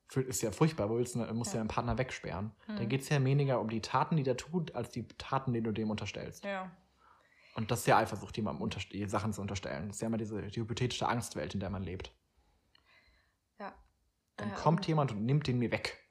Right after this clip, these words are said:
Speaker 2: Ja. Bisexualität ist nur für die Aufmerksamkeit. Wo ich da sagen muss, die Aufmerksamkeit ist oft echt negativ.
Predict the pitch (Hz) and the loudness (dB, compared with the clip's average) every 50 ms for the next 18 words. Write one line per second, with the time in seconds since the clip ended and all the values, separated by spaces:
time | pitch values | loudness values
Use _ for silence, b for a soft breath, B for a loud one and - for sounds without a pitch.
0 | _ _ - 175 170 165 - - - _ _ _ - - _ _ _ _ _ b | _ _ -14 -14 -12 -12 -14 -16 -20 _ _ _ -20 -20 _ _ _ _ _ b
1 | b b b b b b b b b b b b b b b b _ _ _ _ | b b b b b b b b b b b b b b b b _ _ _ _
2 | _ - 240 240 247 277 262 254 233 226 233 233 220 214 214 - 220 233 233 - | _ -10 -8 -4 -4 -2 -2 -2 -2 -2 -2 -2 -4 -4 -2 -2 -2 -2 -2 -4
3 | 226 233 - - 226 - 220 196 185 - - 180 185 - - 180 180 180 - - | -4 -4 -4 -4 -4 -4 -6 -8 -8 -8 -10 -12 -12 -10 -10 -10 -10 -10 -12 -14
4 | - _ - 180 - 202 196 - 214 196 202 196 202 208 214 214 - - - - | -18 _ -18 -12 -10 -8 -6 -4 -4 -4 -2 -4 -4 -4 -4 -6 -4 -4 -4 -4
5 | 196 - 226 214 - 196 196 202 190 175 - - 185 - - - 175 - - 185 | -4 -4 -4 -6 -6 -6 -6 -6 -8 -6 -6 -8 -8 -8 -10 -14 -12 -10 -10 -10
6 | 185 185 220 208 - - - 165 - | -8 -6 -6 -6 -8 -10 -12 -14 -14